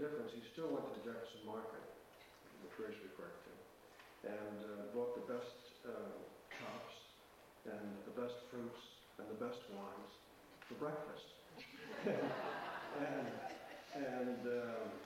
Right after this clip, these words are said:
if you challenged him about that sort of thing, um, why, he wouldn't even think about it because it was what the government did. They bamboozled people and they took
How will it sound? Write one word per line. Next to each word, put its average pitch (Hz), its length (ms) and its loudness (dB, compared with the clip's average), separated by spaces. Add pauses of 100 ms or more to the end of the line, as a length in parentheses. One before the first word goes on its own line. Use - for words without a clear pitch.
(240)
if 139 160 2
you 131 80 2
challenged 185 400 6
him 120 160 4
about - 320 2
that - 80 0
sort - 240 -2
of - 160 -2
thing, 101 220 0 (760)
um, 104 400 2 (720)
why, 113 320 2 (800)
he 160 320 2 (240)
wouldn't 143 240 6
even 135 160 6
think 143 240 4
about 95 240 0
it 104 240 -2
because 101 480 -2 (640)
it 123 80 4
was 139 160 4
what 151 80 2
the 143 160 2
government 151 480 4
did. - 240 -6 (240)
They 131 240 4
bamboozled 127 640 6
people 95 320 -2 (160)
and 113 80 -2
they 117 160 2
took 117 160 -4